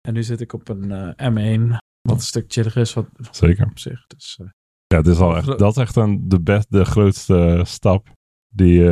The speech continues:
Speaker 2: eh, die je ongeveer maakt.
Speaker 1: Al
Speaker 2: Daarna
Speaker 1: van dat die, eh, kennelijk dus een security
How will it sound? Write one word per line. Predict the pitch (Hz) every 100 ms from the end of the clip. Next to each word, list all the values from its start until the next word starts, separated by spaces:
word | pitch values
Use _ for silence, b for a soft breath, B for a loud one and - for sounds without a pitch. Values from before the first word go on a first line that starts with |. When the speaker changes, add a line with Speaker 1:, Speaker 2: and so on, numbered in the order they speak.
| 82
Speaker 2:
eh, | 87 92
die | 92 92
je | 92
ongeveer | - 92
maakt. | 85 90 82 - - _ _ _ _
Speaker 1:
Al | - 90
Speaker 2:
Daarna | 87
Speaker 1:
van | 85
dat | 123 117
die, | 127 123 123 120
eh, | 117
kennelijk | 123 123 117
dus | 117 131
een |
security | 117 - - 120 117 - 120